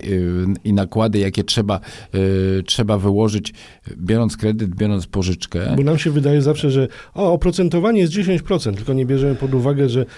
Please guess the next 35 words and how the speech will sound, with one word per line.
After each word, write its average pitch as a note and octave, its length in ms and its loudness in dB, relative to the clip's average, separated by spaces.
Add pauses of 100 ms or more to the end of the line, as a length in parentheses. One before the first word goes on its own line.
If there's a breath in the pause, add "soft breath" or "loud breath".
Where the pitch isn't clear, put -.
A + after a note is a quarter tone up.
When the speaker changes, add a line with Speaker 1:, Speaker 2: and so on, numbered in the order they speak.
(180 loud breath)
Speaker 2:
to C3+ 60 -2
jest B2+ 140 0
oprocentowanie C#3+ 840 0
pożyczki, C3+ 640 -2
a C3+ 140 -2
jeszcze C#3+ 220 -2
są C#3 160 -2
koszty C#3+ 300 -4
manipulacyjne, C3+ 800 0
które C3+ 280 -4 (280 loud breath)
czasami D3 460 0 (180)
pięciokrotnie E3 640 -2
przewyższają G#2+ 680 -2
to. F#2 220 -10
Speaker 1:
No, D3 200 0
są D#3+ 180 0
koszty D3+ 360 -2
dodatkowe, E3 420 0
są C#3+ 140 0
ubezpieczenia, B2 1080 0
jest A#2 220 -2
wkład A2 320 -2
własny, A#2 880 2 (500 loud breath)
y, G2 420 2 (120)
i A#2+ 80 0
są A#2 200 2
bardzo G#2 340 0
wysokie G2+ 460 -4
kary. A#2 600 2
O - 140 -4
tym F2 160 -2
się F#2+ 120 -2
też A#2+ 260 -2
nie A2+ 100 2
mówi. D#2+ 360 -4